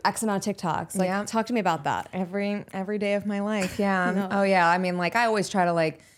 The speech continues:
Speaker 2: make at least, like, one video a day. And, like, I, you know, if, if I'm out in, in public or with my friends or even with my family, like, I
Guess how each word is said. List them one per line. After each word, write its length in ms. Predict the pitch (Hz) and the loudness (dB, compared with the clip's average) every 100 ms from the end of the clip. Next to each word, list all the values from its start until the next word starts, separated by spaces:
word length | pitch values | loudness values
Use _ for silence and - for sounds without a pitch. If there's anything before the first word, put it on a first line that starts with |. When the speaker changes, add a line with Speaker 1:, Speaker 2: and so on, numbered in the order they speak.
| _ - | _ -6
Speaker 2:
make 160 | 180 180 | -4 -2
at 120 | 175 | -2
least, 280 | 196 185 - | -2 -2 -4
like, 220 | 156 180 | -6 -4
one 220 | 254 247 | -4 -2
video 320 | 240 240 233 | 0 0 0
a 80 | 233 | -2
day. 560 | 214 196 196 190 190 190 | -2 0 0 0 2 0
And, 120 | 180 | 0
like, 200 | 175 170 | -2 -2
I, 340 | 175 180 175 - | 0 0 -2 -6
you 220 | - 202 | -8 -4
know, 280 | 180 165 160 | -2 -2 -2
if, 200 | 160 160 - | -4 -8 -8
if 160 | 190 | -6
I'm 160 | 180 180 | -2 -2
out 260 | 180 180 165 | -4 -4 -4
in, 140 | 151 - - _ _ | -6 -8 -20 _ _
in 100 | 170 | -10
public 440 | 139 - 269 262 254 | -6 -4 0 0 -2
or 60 | |
with 160 | 156 151 | -4 -4
my 100 | 151 | -6
friends 420 | - 247 247 233 | -4 -2 0 0
or 60 | 180 | 0
even 220 | 170 175 | 0 -2
with 120 | 170 | -2
my 120 | 160 | -4
family, 580 | 143 220 233 226 220 220 | -4 -2 0 0 0 -2
like, 400 | 208 175 160 156 | 0 2 2 0
I 360 | - 170 165 165 | 0 0 2 -2